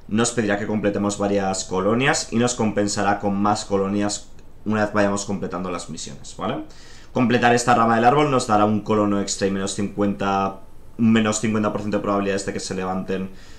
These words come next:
los nativos durante el resto de la partida, muy tocho. Y finalmente la misión de ex-, de exportar clavos.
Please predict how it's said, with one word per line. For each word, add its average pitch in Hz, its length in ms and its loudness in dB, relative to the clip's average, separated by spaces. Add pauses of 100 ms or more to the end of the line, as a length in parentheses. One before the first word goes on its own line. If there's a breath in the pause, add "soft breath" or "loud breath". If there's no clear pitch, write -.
(140 loud breath)
los 95 420 0
nativos 107 720 0
durante 101 320 0
el 101 120 4
resto 107 320 -2
de 101 60 6
la 95 80 4
partida, 101 580 0 (100)
muy 101 300 2
tocho. 123 480 0 (540 loud breath)
Y 139 100 0
finalmente 135 840 4
la 110 380 4
misión 110 500 2
de 113 80 2
ex-, - 320 -6 (100)
de 101 220 2
exportar 101 600 -2
clavos. 101 640 0